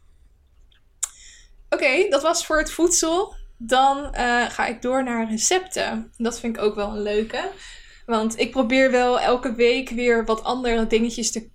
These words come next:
koken. Ehm, mijn, eh, mijn moeder, toen ik nog thuis woonde, weet ik nog dat zij dan elke dag, elke dag aten we wel een beetje dezelfde categorie, weet je wel.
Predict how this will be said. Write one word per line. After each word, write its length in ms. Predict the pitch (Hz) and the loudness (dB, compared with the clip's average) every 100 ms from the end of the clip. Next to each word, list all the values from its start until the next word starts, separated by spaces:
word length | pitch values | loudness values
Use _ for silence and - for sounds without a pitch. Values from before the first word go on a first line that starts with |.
| - - | -18 -4
koken. 720 | 254 294 294 285 285 320 - | 0 0 0 2 2 -2 -4
Ehm, 760 | 220 226 220 226 220 220 - | -2 0 0 0 -2 -6 -8
mijn, 340 | 220 214 214 220 | -6 -6 -4 -6
eh, 280 | 214 214 214 226 | -6 -8 -10 -12
mijn 240 | 214 208 | -6 -2
moeder, 340 | 214 240 220 | 0 2 2
toen 100 | 208 | 2
ik 60 | 220 | -2
nog 140 | 208 | -4
thuis 260 | - 233 233 | -2 -2 0
woonde, 200 | 220 208 | -2 0
weet 220 | 202 214 | 0 0
ik 140 | 202 - | -2 -8
nog 180 | 196 | -8
dat 140 | 208 202 | -8 -4
zij 160 | 202 | -2
dan 140 | 196 180 | -2 -4
elke 440 | - 202 220 196 | -2 -2 -2 -4
dag, 420 | - 214 214 - - _ - - | 0 0 -2 -14 -20 _ -20 -2
elke 220 | 226 233 | -2 0
dag 220 | 220 214 | -2 -2
aten 340 | 214 220 220 196 | -4 -4 -4 -8
we 60 | |
wel 440 | 190 202 208 202 226 | 0 0 2 -2 -6
een 100 | 202 | -2
beetje 300 | 208 220 214 | -2 -2 -4
dezelfde 400 | 202 220 214 226 | -2 -2 -2 -4
categorie, 560 | 214 196 196 214 220 | -4 -6 -10 -6 -2
weet 180 | 226 226 | 0 0
je 60 | 208 | -2
wel. 280 | 226 285 | -2 -4